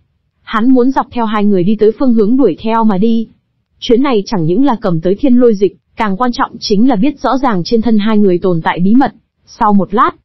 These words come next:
Lý Thanh xuất hiện tại đến xung quanh đảo lôi bạo khu vực. Dẫn lôi đảo chung quanh, màu tím cự màn bên trong, thỉnh thoảng có sấm sét màu tím hiện ra. Phanh, phanh, từng đạo lôi đình hướng xuống đất phía dưới đập nện không ngừng.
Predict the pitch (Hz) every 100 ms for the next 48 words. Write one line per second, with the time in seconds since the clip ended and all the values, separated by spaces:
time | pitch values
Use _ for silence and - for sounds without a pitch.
0 | _ 226 233 247 277 285 311 302 233 185
1 | 190 220 - 247 233 220 214 165 175 202
2 | 196 170 - 202 196 - _ _ _ _
3 | 196 233 294 240 233 160 - 220 214 220
4 | 214 202 _ _ 226 214 190 214 226 269
5 | 285 220 196 180 240 233 247 220 - _
6 | 269 180 208 190 156 185 190 196 202 -
7 | 311 262 196 160 190 247 285 202 226 220
8 | 208 _ _ _ _ 269 254 247 - _
9 | _ - 262 247 240 _ _ 262 233 202
10 | 220 269 233 190 196 190 233 220 240 311
11 | - 208 196 202 277 - 202 175 202 220
12 | 208 180 156